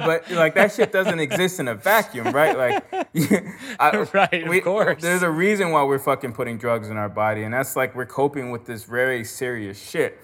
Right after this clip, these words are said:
Speaker 1: And I felt like it would, it would be a good way to, like, uh, turn the stoner trope on its head. Like,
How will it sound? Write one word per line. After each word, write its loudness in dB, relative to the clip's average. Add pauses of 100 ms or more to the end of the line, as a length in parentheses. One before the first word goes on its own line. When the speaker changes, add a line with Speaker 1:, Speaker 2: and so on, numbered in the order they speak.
(280)
Speaker 1:
And 0
I 6
felt 4
like 0
it 2
would, 0
it 2
would 2
be 0
a 2
good 2
way 2
to, 0
like, -2 (540)
uh, 2 (720)
turn 4
the 0
stoner 2
trope 0
on 0
its -8
head. 4
Like, -6